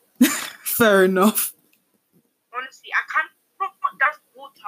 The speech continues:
Speaker 2: unless I'm or, or thirsty or whatever. I struggle. It's because it's just, like, clear liquid filling my throat. I don't like it.
Speaker 1: Oh, I didn't
Speaker 2: But
Speaker 1: even
Speaker 2: anyway,
Speaker 1: real-, I didn't even realize he's
Speaker 2: my mom
Speaker 1: active again.
Speaker 2: Pardon?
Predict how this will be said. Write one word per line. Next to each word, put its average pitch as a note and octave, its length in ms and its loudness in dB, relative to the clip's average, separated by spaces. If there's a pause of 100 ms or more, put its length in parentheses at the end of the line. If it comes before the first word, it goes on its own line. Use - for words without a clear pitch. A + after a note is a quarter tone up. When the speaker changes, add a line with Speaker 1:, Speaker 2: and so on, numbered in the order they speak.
(120)
Speaker 2:
unless - 880 -20
I'm G3+ 240 -8
or, F#3+ 160 -14 (280)
or G3 200 -14
thirsty G#3+ 400 -6
or E3+ 80 -20
whatever. D3+ 480 -10 (680)
I G3 120 -2
struggle. - 640 -4 (420)
It's - 80 -12
because - 360 -14
it's - 120 -8
just, D#4 280 -4
like, A#3 360 -4
clear C#4 200 -2 (240)
liquid G#3 440 -14
filling A#3+ 320 -12
my F3+ 160 -16
throat. E3+ 320 -20
I F#3+ 160 -8
don't A3+ 240 -12
like F3+ 160 -10
it. D3+ 160 -16 (1800)
Speaker 1:
Oh, D4 100 2
I D#4 100 6
didn't G4+ 280 6
Speaker 2:
But C#4 60 4
Speaker 1:
even B3 180 6
Speaker 2:
anyway, B3+ 320 4
Speaker 1:
real-, - 60 -20 (240)
I D#4 80 4
didn't G#4 160 6
even C4+ 120 4
realize B3 280 4
he's G#3+ 100 -2
Speaker 2:
my G#3+ 160 0
mom - 80 -4
Speaker 1:
active G#3 260 0
again. F#3+ 520 -2 (1160)
Speaker 2:
Pardon? A3 240 -12